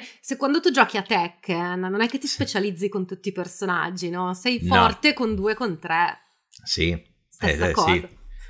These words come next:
Speaker 2: Cioè, ass-, assolutamente, assolutamente.
Speaker 1: <laughs>
Speaker 2: Che tra l'altro nel telefilm in Manimal lui acquisiva questi poteri grazie proprio ai nativi americani, a uno stregone, a uno sciamano dei nativi
Speaker 1: Mm.
Speaker 2: americani.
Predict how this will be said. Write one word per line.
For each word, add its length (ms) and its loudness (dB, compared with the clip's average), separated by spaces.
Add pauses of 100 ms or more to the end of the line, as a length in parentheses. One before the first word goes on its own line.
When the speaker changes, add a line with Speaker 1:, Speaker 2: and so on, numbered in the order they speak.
(180)
Speaker 2:
Cioè, 160 6
ass-, 280 6
assolutamente, 720 2
assolutamente. 440 2
Speaker 1:
<laughs> 260 -6
Speaker 2:
Che 120 6
tra 100 8
l'altro 260 8
nel 220 4
telefilm 440 4
in 100 0
Manimal 560 2
lui 420 8
acquisiva 540 2
questi 260 -2
poteri 460 2
grazie 320 0
proprio 300 -2
ai 60 -2
nativi 280 -2
americani, 640 -4
a 40 -6
uno 140 -6
stregone, 800 -2
a 80 -2
uno 460 -6
sciamano 500 4
dei 160 2
nativi 320 -2
Speaker 1:
Mm. 80 2
Speaker 2:
americani. 580 -2